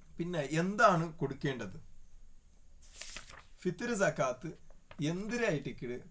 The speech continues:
കൊടുക്കണം, എത്ര കൊടുക്കണം, ആർക്ക് കൊടുക്കണം?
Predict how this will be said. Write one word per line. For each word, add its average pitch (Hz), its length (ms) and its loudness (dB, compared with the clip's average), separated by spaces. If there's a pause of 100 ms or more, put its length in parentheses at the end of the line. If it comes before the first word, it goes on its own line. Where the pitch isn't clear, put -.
കൊടുക്കണം, 113 500 -4 (760)
എത്ര 175 240 0 (120)
കൊടുക്കണം, 120 500 2 (1400)
ആർക്ക് 175 360 6
കൊടുക്കണം? 95 400 -6